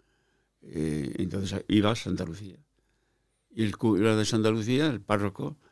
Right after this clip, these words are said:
eh, no me avisa ni nada, no me dice nada, y cuando estoy allí en primera fila, escuchando la, el funeral, dice: "Bueno, y ahora les va a hablar el hijo". Y me suelta y tuve que improvisar.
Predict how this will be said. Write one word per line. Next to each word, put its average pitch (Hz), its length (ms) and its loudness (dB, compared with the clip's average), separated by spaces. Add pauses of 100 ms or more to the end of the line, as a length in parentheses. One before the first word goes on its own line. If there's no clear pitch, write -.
(400)
eh, 73 260 -4
no 98 160 2
me 101 100 4
avisa 101 420 2
ni 101 180 4
nada, 127 160 4
no 120 120 4
me 98 80 4
dice 95 220 -2
nada, 131 300 0 (360)
y - 100 -20
cuando 95 640 -2
estoy 98 280 0
allí 104 160 2
en 113 100 0
primera 98 340 -8
fila, 110 380 -2 (340)
escuchando 95 560 -4
la, 92 480 -2 (220)
el 87 80 -16
funeral, 107 500 0 (600)
dice: 104 200 -14
"Bueno, 117 220 6
y 113 140 4
ahora 131 180 6
les 113 220 0
va 120 60 2
a - 20 2
hablar 117 240 2
el 101 160 4
hijo". - 360 -4 (640)
Y - 80 -18
me 92 120 -16
suelta 104 400 -2
y 92 100 -4
tuve 98 220 -4
que 98 60 -2
improvisar. 90 600 -6